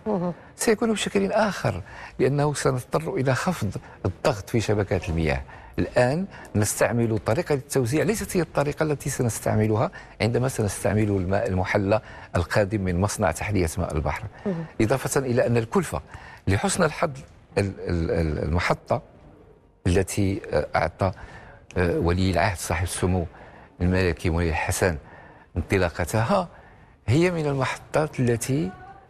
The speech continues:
Speaker 2: تستعمل تقنية إسبانية، وإسبانيا في هذا المجال يعني، آه، ذهبت أشواط. سنستطيع أن ننتج ماءً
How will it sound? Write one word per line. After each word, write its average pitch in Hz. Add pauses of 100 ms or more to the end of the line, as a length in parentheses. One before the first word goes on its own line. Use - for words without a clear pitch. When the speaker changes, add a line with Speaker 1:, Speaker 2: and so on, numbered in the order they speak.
(360)
Speaker 2:
تستعمل 117
تقنية 107
إسبانية، 90 (100)
وإسبانيا 110
في 101
هذا 95
المجال 90
يعني، 80
آه، 71 (440)
ذهبت 98
أشواط. - (180)
سنستطيع 127 (100)
أن 98
ننتج 110
ماءً 113